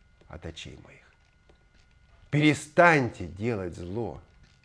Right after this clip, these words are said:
научитесь делать добро. Ищите правды, спасайте угнетенного, защищайте сироту, вступайтесь за вдову.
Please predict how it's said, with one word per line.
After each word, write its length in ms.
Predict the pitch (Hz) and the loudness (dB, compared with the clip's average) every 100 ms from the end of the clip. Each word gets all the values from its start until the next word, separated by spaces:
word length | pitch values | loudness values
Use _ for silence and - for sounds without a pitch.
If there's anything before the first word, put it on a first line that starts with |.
| _ _ _ _ _ _ _ _ _ _ - | _ _ _ _ _ _ _ _ _ _ -12
научитесь 520 | 95 95 - 98 82 | -8 -8 -8 -12 -10
делать 300 | 92 82 80 | -10 -10 -10
добро. 360 | 87 82 - - - - _ - - _ _ _ _ _ _ _ _ _ _ - | -10 -10 -14 -16 -20 -20 _ -20 -20 _ _ _ _ _ _ _ _ _ _ -14
Ищите 380 | 98 - 95 90 | -10 -8 -10 -10
правды, 480 | - 98 123 123 107 _ _ _ _ _ _ | -10 -8 -8 -10 -16 _ _ _ _ _ _
спасайте 560 | - - - 107 - 101 | -16 -12 -8 -8 -8 -8
угнетенного, 680 | 95 98 98 117 120 95 90 _ _ _ _ _ _ _ | -8 -8 -6 -4 -4 -6 -10 _ _ _ _ _ _ _
защищайте 720 | - 110 - 107 - 131 120 107 | -8 -6 -4 -4 0 0 0 -6
сироту, 640 | - 104 101 - 151 156 - _ _ _ _ _ _ _ | -6 -4 -4 -2 -4 -4 -12 _ _ _ _ _ _ _
вступайтесь 640 | - - 92 107 107 107 90 | -16 -10 -6 -4 -4 -8 -8
за 120 | 98 | -10
вдову. 460 | 90 92 78 73 | -8 -10 -10 -14